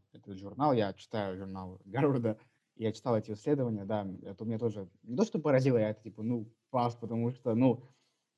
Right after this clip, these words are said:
читая студенты, они проводят исследования, которые нужны всему миру, это, это прям, прям мощь, прям мощь. Также я, э, читал, по-моему, Стэнфорда тоже проводили, если не ошибаюсь,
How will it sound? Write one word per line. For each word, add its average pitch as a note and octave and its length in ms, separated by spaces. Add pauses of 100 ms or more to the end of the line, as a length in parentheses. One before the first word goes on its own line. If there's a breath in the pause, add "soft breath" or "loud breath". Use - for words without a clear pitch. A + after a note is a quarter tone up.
(460)
читая C3+ 200
студенты, C#3+ 480
они B2+ 220
проводят B2 320
исследования, D3+ 480
которые G#2+ 460
нужны A2+ 320
всему A#2+ 320
миру, A2+ 460
это, F#2+ 520 (440)
это G2+ 160 (180)
прям, F#2 280 (460)
прям G2+ 240
мощь, G2+ 480 (680)
прям G2 160
мощь. G2 240
Также C3 280
я, G#2+ 400
э, F#2+ 260
читал, G2+ 460 (460)
по-моему, A2+ 300
Стэнфорда B2+ 380
тоже A#2+ 180
проводили, G2 480 (160)
если G2 240
не F#2+ 60
ошибаюсь, F#2+ 480